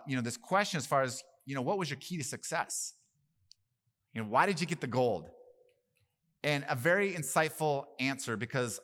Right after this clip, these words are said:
a lot of athletes just kinda point to themselves, you know, "I've worked hard, nobody knows as a Olympian how hard I work," all that kinda stuff. And,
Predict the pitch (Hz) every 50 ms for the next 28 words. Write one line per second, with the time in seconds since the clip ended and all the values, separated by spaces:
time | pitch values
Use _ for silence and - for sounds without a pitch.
0 | - - 113 113 117 131 147 151 151 - 127 123 117 - - 127 113 - - -
1 | 120 - - 135 123 113 - - - 123 120 - - 113 117 107 - - 123 107
2 | 113 113 117 117 110 107 - 110 117 110 107 98 87 135 117 135 139 120 - 120
3 | 117 123 127 143 165 151 139 139 139 135 131 131 127 117 127 120 117 113 110 107
4 | 117 - _ _ - - - _ 107 123 117 123 110 117 139 120 104 123 120 113
5 | 113 113 113 107 113 113 110 - 101 104 107 - 123 107 101 - - 117 104 101
6 | 104 - - 104 95 98 98